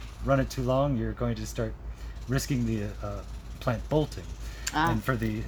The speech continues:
Speaker 1: uh, e-, e-, experiments in particular, you want a very nice, consistent environment, so you've really got to, uh, rush, <laughs> not rush, but, um, carefully organize your time in order to make sure that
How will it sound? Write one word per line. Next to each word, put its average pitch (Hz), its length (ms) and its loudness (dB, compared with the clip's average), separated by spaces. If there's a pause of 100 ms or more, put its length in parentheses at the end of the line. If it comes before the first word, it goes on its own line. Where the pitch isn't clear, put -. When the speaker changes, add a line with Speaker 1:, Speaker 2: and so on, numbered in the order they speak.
Speaker 1:
uh, 101 220 -6 (640)
e-, 131 60 2
e-, 127 40 -2 (360)
experiments 143 520 6
in 131 80 2
particular, 120 520 0
you 110 180 0
want 110 180 0
a 104 60 -4
very 117 540 2
nice, 120 200 4
consistent 113 560 -2
environment, 95 500 -6
so 101 240 0 (680)
you've 107 220 -2
really 120 220 2
got 117 220 2
to, 110 280 -2 (240)
uh, 104 140 -4 (180)
rush, - 380 4 (220)
<laughs> 139 200 0
not 120 240 0
rush, 113 320 2
but, 104 200 -6
um, 98 200 0 (480)
carefully 151 600 6
organize 135 460 4
your 123 80 2
time 127 380 6
in 123 60 2
order 120 200 2
to 117 120 -2
make 123 180 4
sure 123 220 0
that 107 180 -2